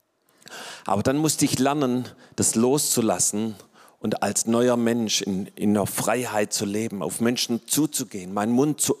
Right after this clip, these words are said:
öffnen, mich Dinge zu trauen, Zeugnis zu geben, zum Evangelium zu stehen. Hey, und es war nicht immer nur super cool, ja, da gab's auch manchmal ganz schön Gegenwind, ja. Aber ich wusste, ey,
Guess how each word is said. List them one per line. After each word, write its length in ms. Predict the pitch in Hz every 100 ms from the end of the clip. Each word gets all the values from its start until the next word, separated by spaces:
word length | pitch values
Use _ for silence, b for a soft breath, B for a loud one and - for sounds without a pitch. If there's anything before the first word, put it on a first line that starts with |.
| _
öffnen, 380 | 147 - 107 87 B B B B
mich 180 | 131
Dinge 260 | - 175 160
zu 260 | - 123 -
trauen, 560 | - - 151 139 107 B B B
Zeugnis 500 | - 151 143 160 143
zu 140 | - -
geben, 320 | - 101 98
zum 160 | 131 135
Evangelium 720 | 147 143 131 147 147 131 123
zu 120 | 131
stehen. 520 | 120 - 131 135 113 92 - _ b b b
Hey, 160 | 143 151
und 120 | 135
es 80 | 131
war 100 | 135
nicht 220 | 147 -
immer 160 | 151
nur 300 | 139 135 127
super 360 | 113 - 147 139 -
cool, 220 | 143 143 120
ja, 160 | 113
da 80 | 120
gab's 240 | 117 117
auch 120 | - 117
manchmal 440 | 127 131 113 101 B B
ganz 160 | - 139
schön 180 | 156 147
Gegenwind, 580 | 143 151 135 92 82 127 - -
ja. 260 | - 104 - B B B
Aber 240 | 107 120
ich 180 | 120 -
wusste, 320 | 147 143 127
ey, 200 | 117 107